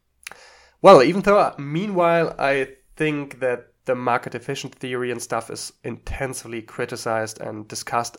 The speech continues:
in research for a reason, also, like, a economic business investing reason, profit view. The reason why I left this corner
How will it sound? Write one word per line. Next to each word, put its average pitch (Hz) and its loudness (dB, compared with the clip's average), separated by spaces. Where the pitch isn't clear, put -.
in 131 -2
research 117 -6
for - -2
a 113 0
reason, 180 -4
also, 110 -4
like, 101 -6
a 104 -8
economic 110 -4
business 117 -6
investing 123 -6
reason, 151 -4
profit 131 -4
view. 147 -6
The 147 0
reason 170 6
why 165 10
I 143 8
left 143 4
this - -2
corner 117 0